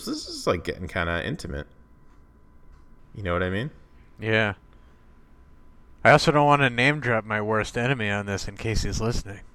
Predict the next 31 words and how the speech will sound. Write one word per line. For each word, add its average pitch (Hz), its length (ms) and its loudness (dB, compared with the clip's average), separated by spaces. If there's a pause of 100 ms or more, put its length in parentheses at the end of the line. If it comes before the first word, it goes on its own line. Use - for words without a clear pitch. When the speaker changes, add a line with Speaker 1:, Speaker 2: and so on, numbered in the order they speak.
Speaker 1:
Is - 160 -6
it 76 60 -2
Alex? 76 400 -2 (560)
Speaker 2:
<laughs> - 0 -
It - 1160 6
could 190 280 10
be. 123 240 6 (1300)
Speaker 1:
Um, 92 560 10
Speaker 2:
Lord 156 220 12
knows 156 240 10
he's 131 160 4
gunning 135 300 4
for 139 120 -2
my 127 160 4
chair. 127 380 8
Speaker 1:
<laughs> 202 40 10
Yeah. 160 200 10 (380)
<laughs> - 100 2 (1300)
He's 110 140 -2
just 101 160 0
like, 82 140 -4 (140)
"One 170 240 4
week, - 220 -4
come 202 200 4
on, 127 220 -2
just - 180 -4
don't 208 240 -2
be - 160 -4
in 170 120 -6
there 131 140 -4
one - 260 -6